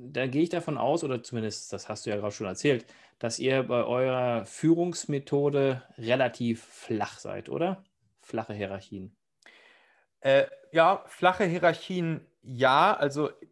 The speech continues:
Speaker 2: ich komme ja so aus der, aus der agilen Welt.
Speaker 1: Mhm.
Speaker 2: Ähm, ich bin allerdings jetzt, äh, ja, ich, ich habe eine sehr starke Meinung, was, was Agilität überhaupt ist und was es bedeutet. Ähm, und ich, ähm, ich sehe Agilität nicht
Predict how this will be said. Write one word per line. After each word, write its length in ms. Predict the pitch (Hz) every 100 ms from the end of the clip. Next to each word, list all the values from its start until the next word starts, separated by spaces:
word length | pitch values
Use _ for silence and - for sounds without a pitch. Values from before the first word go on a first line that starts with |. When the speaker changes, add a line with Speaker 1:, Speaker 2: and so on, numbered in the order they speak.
| _
Speaker 2:
ich 180 | 160 -
komme 220 | 165 170
ja 100 | 156
so 160 | 143 -
aus 180 | 135
der, 240 | - 135 -
aus 140 | 139
der 160 | 147 -
agilen 520 | 120 120 156 143 127
Welt. 460 | 120 135 233 - - _ -
Speaker 1:
Mhm. 280 | 117 165 226
Speaker 2:
Ähm, 360 | 135 143 151 -
ich 220 | 135 -
bin 160 | 160 160
allerdings 480 | 151 143 139 143 151
jetzt, 480 | 135 - - -
äh, 360 | 135 127 127 117 - _ _ _ _ 202 _ _ _ _ _
ja, 180 | 135 135
ich, 160 | 143 135
ich 80 | 143
habe 100 | 160
eine 100 | 147
sehr 180 | 147 156
starke 320 | 160 151 151
Meinung, 480 | 131 139 175 165 135
was, 340 | 143 - - -
was 240 | 139 -
Agilität 920 | 139 127 127 120 - 135 143 - - -
überhaupt 440 | 127 120 120 -
ist 220 | 170 -
und 140 | 143 131
was 160 | 127
es 80 | 123
bedeutet. 680 | - 123 131 - 196 185 -
Ähm, 240 | 131 131 131
und 140 | 123
ich, 240 | 123 - _ -
ähm, 420 | 123 123 120 117 _ _ _ _ _ _ _ _ _
ich 200 | 139 113
sehe 300 | 117 143 156
Agilität 840 | 135 135 127 135 135 - 139 139 -
nicht 680 | 131 139 190 - - -